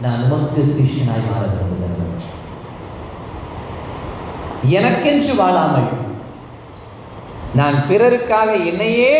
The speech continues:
கொடுப்பதற்கு எனக்கு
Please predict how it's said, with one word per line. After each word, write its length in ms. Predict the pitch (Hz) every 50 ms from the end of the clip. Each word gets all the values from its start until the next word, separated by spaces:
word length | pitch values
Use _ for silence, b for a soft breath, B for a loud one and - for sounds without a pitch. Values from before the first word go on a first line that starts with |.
| - -
கொடுப்பதற்கு 680 | 240 247 254 - 262 247 240 220 - - - 170 143 120 - - - - - - - - - - - - - - - - - - - - - - - - - - - - - - - - - - - - - - - 120 143
எனக்கு 320 | 165 165 - - -